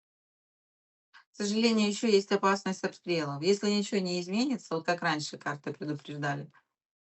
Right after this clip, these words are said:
опасность обстрелов. Ну да, повторить, но повторить, э, но ему уже тяжело повторить. Ну, уже Украина не та. Согласитесь, Украина не та, и у них не тот ресурс.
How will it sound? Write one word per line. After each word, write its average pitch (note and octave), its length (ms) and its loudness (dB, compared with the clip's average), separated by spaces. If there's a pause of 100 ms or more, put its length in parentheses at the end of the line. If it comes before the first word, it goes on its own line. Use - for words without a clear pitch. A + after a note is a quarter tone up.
опасность G3+ 540 0
обстрелов. D3+ 640 -8 (760)
Ну B3 300 4
да, G3 240 6
повторить, A3 720 0 (100)
но A3 280 2
повторить, A3+ 760 2
э, E3+ 340 2
но G3+ 180 -2
ему A#3 200 4
уже G#3 160 -2
тяжело F#3+ 400 -2
повторить. - 600 -12 (120)
Ну, G#3 580 -2
уже G3 320 2
Украина F#3+ 560 -2
не F#3 120 -6
та. F3 280 0 (600)
Согласитесь, G3 680 0
Украина F#3+ 460 0
не F#3 120 -4
та, A#3+ 300 4 (540)
и G3 140 4
у G#3 60 4
них G#3 280 4
не F3+ 120 0
тот F3 280 -2
ресурс. F3 600 -8